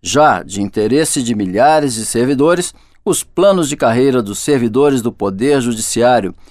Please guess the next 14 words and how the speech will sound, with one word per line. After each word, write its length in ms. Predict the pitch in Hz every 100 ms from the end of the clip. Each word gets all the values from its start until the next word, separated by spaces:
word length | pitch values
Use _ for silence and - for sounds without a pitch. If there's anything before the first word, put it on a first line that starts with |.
| _ -
e 100 | 151
do 80 | 156
Ministério 560 | 131 101 - 135 120
Público 540 | 98 - 151 135 113 107
da 100 | 107
União 340 | 120 131 175 180 - - -
serão 320 | - 214 220
discutidos 640 | 190 - 147 - 175 143 123
na 140 | 123
Comissão 480 | 147 139 - 135 139
de 100 | 135
Finanças 640 | - 196 151 160 - 139
e 80 | 127
Tributação, 760 | 117 110 101 110 127 - 151